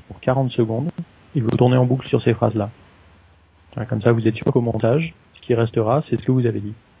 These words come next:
Vu que les journalistes n'ont rien d'autre. Alors, euh, il faut pas lui mettre, faut pas leur mettre des bâtons dans les roues non plus. Il faut leur demander quelles sont les questions précises auxquelles vous voulez une réponse.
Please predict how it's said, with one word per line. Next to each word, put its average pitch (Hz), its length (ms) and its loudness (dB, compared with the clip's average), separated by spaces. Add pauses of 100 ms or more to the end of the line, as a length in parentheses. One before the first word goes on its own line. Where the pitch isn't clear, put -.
(480)
Vu - 80 -12
que - 40 -12
les 117 80 2
journalistes 110 380 0
n'ont 110 60 4
rien 107 180 0
d'autre. 101 260 -8 (640)
Alors, 113 260 0 (100)
euh, 107 580 -2 (120)
il 147 60 -4
faut - 160 -4
pas 120 100 2
lui 117 100 4
mettre, 120 220 2
faut 117 120 2
pas 120 100 2
leur 110 120 4
mettre 110 140 0
des 110 100 2
bâtons 110 280 0
dans 113 80 -2
les 110 100 -2
roues 110 160 0
non 107 100 0
plus. 139 260 2 (440)
Il - 60 -4
faut - 120 -2
leur 110 100 4
demander 110 420 2
quelles 120 160 0
sont 127 140 2
les 113 80 4
questions 131 320 0
précises 127 400 0
auxquelles 117 260 2
vous 110 180 -2
voulez 107 180 -2
une 107 120 -4
réponse. 107 420 -2